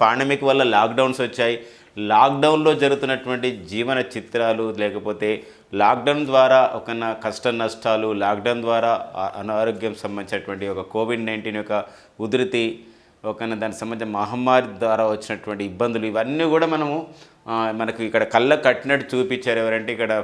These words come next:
లెన్స్ ద్వారా ఫోటోగ్రాఫ్-, ఫోటోగ్రాఫర్స్ అని చెప్పేసి ఒక అత్-, ఇతివృత్తంతో ఆగస్టు పంతొమ్మిది, రెండు వేల ఇరవై రెండు యొక్క ఒక నా ప్రపంచ ఫోటోగ్రఫీ దినోత్సవం లేదా వరల్డ్ ఫోటోగ్రఫీ డే యొక్క ఇతివృత్తాన్ని, థీమ్ అనేది ఇవ్వడం జరిగింది మరొకసారి. So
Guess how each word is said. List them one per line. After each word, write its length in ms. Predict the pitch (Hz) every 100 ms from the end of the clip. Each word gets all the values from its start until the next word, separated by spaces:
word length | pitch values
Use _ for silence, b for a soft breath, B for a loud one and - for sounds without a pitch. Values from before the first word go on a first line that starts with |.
| - 95
లెన్స్ 360 | 101 104 -
ద్వారా 320 | 110 113 107 104
ఫోటోగ్రాఫ్-, 600 | 101 98 107 95 104 - - -
ఫోటోగ్రాఫర్స్ 680 | 101 101 98 101 98 101 -
అని 140 | 92
చెప్పేసి 320 | 95 - 113 120
ఒక 120 | 104
అత్-, 440 | 95 90 - -
ఇతివృత్తంతో 840 | 98 120 127 - 131 131 185 190 B B B - 95 - 85
ఆగస్టు 420 | 117 143 175 180
పంతొమ్మిది, 840 | - 143 139 143 139 143 127 -
రెండు 220 | 107 120 151
వేల 140 | 143
ఇరవై 140 | 127
రెండు 200 | 123 127
యొక్క 480 | 120 117 117 107 - 107
ఒక 140 | 110
నా 160 | 113 107
ప్రపంచ 540 | 120 123 156 151 156
ఫోటోగ్రఫీ 600 | 139 123 131 117 120 110
దినోత్సవం 520 | 107 110 110 - 127
లేదా 180 | 120 110
వరల్డ్ 360 | 104 127 135 131
ఫోటోగ్రఫీ 500 | 117 120 113 113 104
డే 140 | 107
యొక్క 140 | 107 104
ఇతివృత్తాన్ని, 600 | 95 104 110 - 107 104
థీమ్ 300 | 104 98 98
అనేది 220 | 104 117
ఇవ్వడం 240 | 104 104
జరిగింది 300 | 101 104 131
మరొకసారి. 680 | 143 110 120 120 113 131 - B B B B
So 60 | -